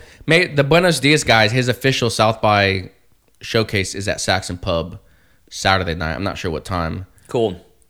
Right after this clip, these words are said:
Speaker 1: But I was like, "Yeah, I don't have a wristband." He was like, "Well, let me know.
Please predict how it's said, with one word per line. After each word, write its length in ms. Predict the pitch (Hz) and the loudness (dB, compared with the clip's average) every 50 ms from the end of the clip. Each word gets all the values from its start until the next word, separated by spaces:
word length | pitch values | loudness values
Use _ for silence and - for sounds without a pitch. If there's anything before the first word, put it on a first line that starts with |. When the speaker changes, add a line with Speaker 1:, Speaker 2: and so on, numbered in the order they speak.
| _ _ _ _ | _ _ _ _
Speaker 1:
But 140 | - 95 95 | -4 0 2
I 120 | 101 101 101 | 4 4 4
was 100 | 101 92 | 2 2
like, 160 | 98 98 92 101 | 0 -2 0 2
"Yeah, 160 | 104 104 104 | 4 4 4
I 20 | 104 | 4
don't 120 | 104 101 | 4 2
have 120 | 110 104 | 2 0
a 60 | 98 92 | 0 2
wristband." 440 | 98 104 101 - - 95 92 92 | 0 -2 -2 -2 -4 -2 -2 -2
He 80 | 92 95 | -4 -4
was 160 | 92 90 87 | -4 -4 -4
like, 160 | 95 87 90 | -6 -8 -6
"Well, 80 | - 90 | -6 -4
let 100 | 95 95 | -4 -2
me 80 | 101 101 | -2 -2
know. 340 | 104 107 107 101 95 92 | -2 -2 -2 -2 -4 -6